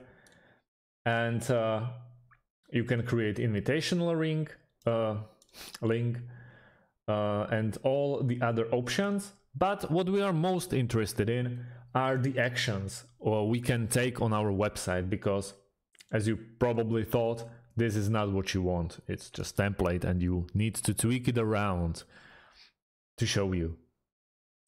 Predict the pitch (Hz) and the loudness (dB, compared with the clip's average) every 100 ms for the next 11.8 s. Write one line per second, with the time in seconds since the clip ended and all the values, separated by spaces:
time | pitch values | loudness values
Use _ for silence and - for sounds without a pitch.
0 | - - 160 185 214 - - 185 180 160 | -18 -2 0 2 0 0 0 2 2 2
1 | 156 147 - - - 113 104 - 202 - | 2 -2 -8 -20 -2 0 0 0 0 2
2 | 175 - - - _ _ 151 160 - 135 | -2 -2 -12 -18 _ _ 0 0 0 2
3 | 131 123 123 123 123 113 110 107 104 - | 2 0 0 0 2 2 2 0 -2 -6
4 | _ _ _ _ 120 135 135 127 120 - | _ _ _ _ -2 0 2 0 -2 0
5 | 101 98 98 95 92 104 160 160 131 135 | 2 2 0 0 0 0 0 0 0 0
6 | 123 123 - - - - - 196 214 185 | -2 -8 -16 -20 -20 -12 -2 0 2 2
7 | 185 175 147 143 135 123 - - _ 165 | 0 2 2 2 0 -4 -12 -20 _ 0
8 | 170 147 147 135 - 117 107 101 - 120 | 2 2 2 0 0 0 2 0 -2 0
9 | 139 131 113 107 104 - 104 95 - 107 | 2 2 2 2 0 -2 -2 0 0 2
10 | 104 92 90 - 82 82 - - - - | 2 0 0 0 0 -2 -6 -18 -20 -20
11 | _ _ _ _ _ 127 160 156 | _ _ _ _ _ 0 0 -2